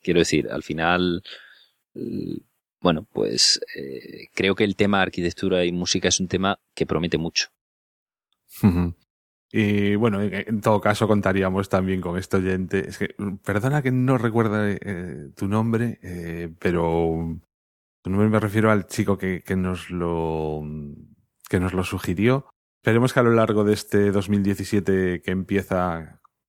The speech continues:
Speaker 2: pronto, si no ha empezado ya, en función del momento en que estés escuchando el episodio, pues a ver si a lo largo de este año, pues, traemos ese episodio y como mínimo en ese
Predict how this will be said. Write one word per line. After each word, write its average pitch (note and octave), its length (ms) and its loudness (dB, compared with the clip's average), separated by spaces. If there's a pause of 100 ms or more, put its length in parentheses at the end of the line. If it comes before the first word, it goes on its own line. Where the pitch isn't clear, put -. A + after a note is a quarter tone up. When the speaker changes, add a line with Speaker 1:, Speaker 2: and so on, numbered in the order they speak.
(240)
Speaker 2:
pronto, A2 640 0 (120)
si F2 280 -8
no F2+ 320 0
ha F#2 100 2
empezado F2+ 440 0
ya, G#2 380 -2 (120)
en F2 140 -10
función F2 320 -6
del E2+ 220 -4
momento F2 320 -2
en E2 80 0
que F2 40 0
estés F2 220 -2
escuchando F2 480 0
el F2+ 60 4
episodio, G2+ 500 4 (580)
pues G2 140 -6
a G#2+ 60 2
ver A2+ 100 2
si G2+ 500 2
a F#2+ 100 2
lo F#2+ 100 2
largo G2 240 0
de F#2+ 40 0
este F#2+ 200 -4
año, F#2 420 -2
pues, - 200 -10
traemos F2 320 -6
ese F2 140 -8
episodio G2+ 460 -2
y B2 80 0
como G#2 260 2
mínimo G#2 300 2
en G#2 80 0
ese B2 360 -2